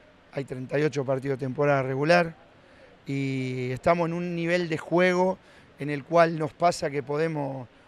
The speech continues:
meter una racha ganadora o no, o una al revés.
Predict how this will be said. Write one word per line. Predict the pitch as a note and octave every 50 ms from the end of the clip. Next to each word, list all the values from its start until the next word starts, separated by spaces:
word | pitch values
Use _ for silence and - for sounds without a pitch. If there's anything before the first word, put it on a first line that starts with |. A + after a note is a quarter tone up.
| _ _ -
meter | D3 C#3+ C#3+ B2+ E3+ F3 D#3+
una | E3 D#3+ D3+
racha | D3+ E3 D#3+ C#3 - D#3+ D3
ganadora | D3 D3+ D3+ D3+ E3 F3 F3 F3 F3 E3+ E3 E3 - _ _ _ - - - - _ - - - _ - _ - _ _ _ _ C4 - _ _ _ _ _ _ _ _
o | - C3+ C3+
no, | C#3 B2+ A2+ - - _ _ -
o | C#3+ C3+
una | C#3+ C#3+ C#3
al | C3+ B2+
revés. | C3+ C3+ C3+ C3+ A#2+ -